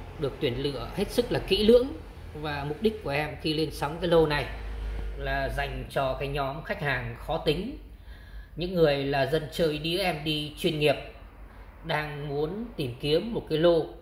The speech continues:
nó có chất lượng và cái độ ổn định cao.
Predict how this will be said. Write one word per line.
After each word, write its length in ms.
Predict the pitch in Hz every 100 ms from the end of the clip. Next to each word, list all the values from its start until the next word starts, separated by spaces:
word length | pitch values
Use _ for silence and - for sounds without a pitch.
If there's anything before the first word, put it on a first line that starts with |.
| - - - -
nó 120 | 139 131
có 260 | 131 131 -
chất 160 | 254
lượng 220 | 226 202 - - - - - - - -
và 500 | 135 131 123 123 123 - - - - -
cái 80 | 151
độ 160 | 165 -
ổn 220 | 135 117
định 240 | 151 - -
cao. 260 | 185 170